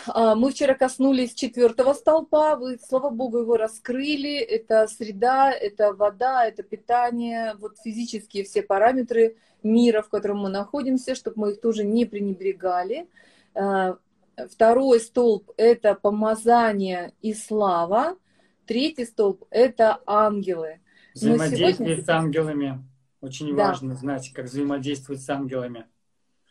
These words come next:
Speaker 1: И,
Speaker 2: чтобы
Speaker 1: и
Speaker 2: была обеспечена эта защита.
Speaker 1: Вот это у нас, ребят, я, я думаю, что вы согласны, что темы просто потрясающие, каждая тема просто это мощь.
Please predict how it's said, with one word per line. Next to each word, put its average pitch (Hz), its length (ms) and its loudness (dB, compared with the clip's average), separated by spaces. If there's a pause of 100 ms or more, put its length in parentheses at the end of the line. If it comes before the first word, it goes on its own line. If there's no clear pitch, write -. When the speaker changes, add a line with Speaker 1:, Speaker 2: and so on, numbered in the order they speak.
(260)
Speaker 1:
И, 240 340 0
Speaker 2:
чтобы 165 160 -2
Speaker 1:
и 233 260 2
Speaker 2:
была 147 280 -4
обеспечена 139 680 -6
эта 127 180 -12
защита. 127 640 -12 (920)
Speaker 1:
Вот 214 260 -4
это 240 220 4
у 214 40 -8 (180)
нас, 254 260 2
ребят, 247 420 2
я, 247 180 6
я 254 140 4
думаю, 285 220 -4
что 277 160 -4
вы 269 120 -2
согласны, 262 580 2
что 233 280 0
темы 233 380 0
просто 254 400 0
потрясающие, 240 920 0
каждая 208 560 4
тема 226 480 -4
просто 226 540 -4
это 190 260 -10
мощь. 233 500 -8